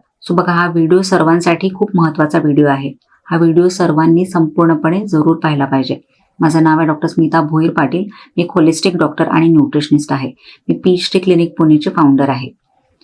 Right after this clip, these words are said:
So डायबिटीज किंवा मधुमेह हा आजार का होतो हे mostly सर्वांना माहिती आहे, पण exactly काय होतं शरीरामध्ये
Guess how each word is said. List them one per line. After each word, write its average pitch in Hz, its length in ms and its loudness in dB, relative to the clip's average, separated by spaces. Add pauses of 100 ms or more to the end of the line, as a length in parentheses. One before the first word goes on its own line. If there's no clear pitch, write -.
(300)
So 214 200 0
डायबिटीज 180 640 2
किंवा 190 200 0
मधुमेह 151 520 2 (260)
हा 165 180 0
आजार 170 200 0 (100)
का 170 140 0 (100)
होतो 170 240 -2
हे 180 120 -2
mostly 175 400 0
सर्वांना 160 360 0
माहिती 160 360 0
आहे, 135 200 -2 (460)
पण 180 140 0
exactly 160 680 0
काय 180 220 0
होतं 185 240 -4
शरीरामध्ये 160 680 0